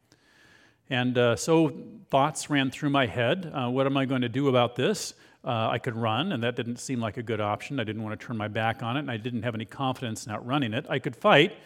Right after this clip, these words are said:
which I, it's usually my, I hate to say it, but I confess it is sort of my first go-to option. And, uh,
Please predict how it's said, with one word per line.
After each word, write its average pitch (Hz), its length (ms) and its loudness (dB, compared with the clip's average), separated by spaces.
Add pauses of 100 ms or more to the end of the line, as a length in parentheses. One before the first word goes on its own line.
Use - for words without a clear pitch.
(180)
which - 380 -4
I, 185 220 0
it's 214 280 -6
usually 160 380 -2
my, 123 280 0
I 131 160 -2
hate 135 200 -8
to 131 80 -6
say 104 240 -6
it, 113 120 -6
but 117 100 -2
I 110 60 -2
confess 107 480 -6
it 120 80 -4
is 110 140 -6
sort 113 180 -4
of 107 60 -4
my 107 120 -6
first - 400 -10
go-to 110 400 -8
option. 110 460 -6 (540)
And, 127 300 2
uh, 117 260 6